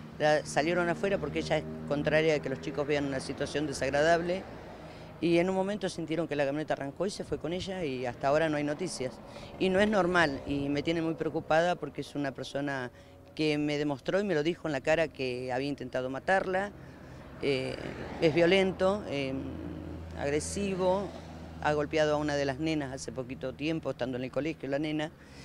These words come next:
la marcó mucho, eh, hubo problemas con la maestra, quiso hacer la denuncia, de hecho mi hija ha hecho denuncia, eh,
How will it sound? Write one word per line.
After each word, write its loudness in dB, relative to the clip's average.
la 2
marcó 0
mucho, 0
eh, -6
hubo 0
problemas -2
con -2
la -2
maestra, -2
quiso -6
hacer -4
la 2
denuncia, 0
de 0
hecho -4
mi -2
hija -2
ha 4
hecho -2
denuncia, -2
eh, 0